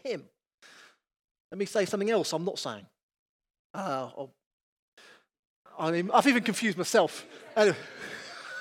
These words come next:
<laughs> Uh, money can be an idol whether you're in plenty or in want,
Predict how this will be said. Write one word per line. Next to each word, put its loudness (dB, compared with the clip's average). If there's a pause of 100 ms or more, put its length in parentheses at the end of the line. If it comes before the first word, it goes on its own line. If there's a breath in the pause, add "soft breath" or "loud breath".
<laughs> 2 (600 loud breath)
Uh, 6 (300 loud breath)
money 2
can 0
be -4
an 2
idol -2
whether -2
you're 0
in -4
plenty -2
or -6
in -8
want, -8